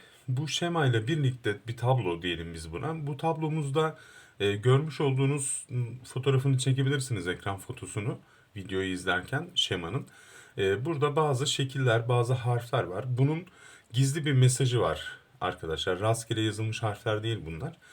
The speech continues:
Bunlar gizli bir, e, mesaj içeriyor. Bu ritüelin etkili şekilde çalışması için, e, <clears throat> içerisinde hazırlanmış gizli bir mesaj içeriyor.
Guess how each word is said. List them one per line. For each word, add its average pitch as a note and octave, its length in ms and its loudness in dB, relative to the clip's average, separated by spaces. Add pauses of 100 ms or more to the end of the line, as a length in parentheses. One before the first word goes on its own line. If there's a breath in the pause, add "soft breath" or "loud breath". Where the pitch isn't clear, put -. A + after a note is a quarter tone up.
(280 loud breath)
Bunlar C#3 380 4
gizli B2 500 -2
bir, B2 440 -2
e, F#2+ 160 2
mesaj G2+ 380 0
içeriyor. F#2 560 -4
Bu A2 120 -2
ritüelin A2+ 460 -2 (340 loud breath)
etkili B2 340 -2
şekilde A2 400 -4
çalışması A2 560 -2
için, F#2 300 -4 (560 loud breath)
e, F2 260 4 (240)
<clears throat> C3 380 2
içerisinde G2+ 540 -2
hazırlanmış A2 680 0
gizli A2+ 400 -2
bir B2+ 120 0 (640)
mesaj G#2+ 400 0
içeriyor. G2 500 -2